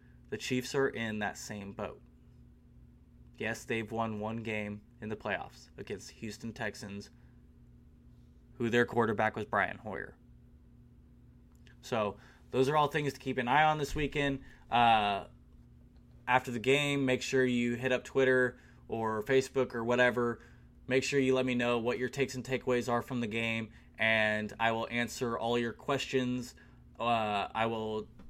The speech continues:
you know, put all of my favorite comments on there into the podcast and get you guys involved again once this week,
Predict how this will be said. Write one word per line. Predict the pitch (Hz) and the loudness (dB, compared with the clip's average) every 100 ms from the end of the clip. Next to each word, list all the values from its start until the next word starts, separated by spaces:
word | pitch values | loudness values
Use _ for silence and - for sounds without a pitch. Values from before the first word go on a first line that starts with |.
| - | -6
you | 131 | -4
know, | 113 104 | -4 -4
put | 143 131 | 2 2
all | 117 127 127 | 4 2 2
of | 120 | 0
my | 117 113 | -6 -4
favorite | 135 123 - | -4 -4 -4
comments | - 135 135 131 - - - | 0 0 0 -6 -10 -14 -4
on | 127 127 | -2 0
there | 123 123 127 - - 90 - | -2 -4 -6 -8 -16 -18 -8
into | 131 123 123 120 131 | -4 -4 -4 -8 -12
the | 120 | -10
podcast | 113 127 120 127 120 117 - | -4 -4 -4 -2 -2 -2 -4
and | 120 117 | -8 -6
get | 110 127 | -6 -8
you | 127 | -6
guys | 120 120 113 | -8 -8 -10
involved | 110 113 117 | -8 -6 -6
again | 123 117 110 | -6 -8 -8
once | 110 107 - - - - - | -8 -10 -18 -20 -20 -20 -12
this | 113 - | -12 -8
week, | 120 117 - | -6 -6 -10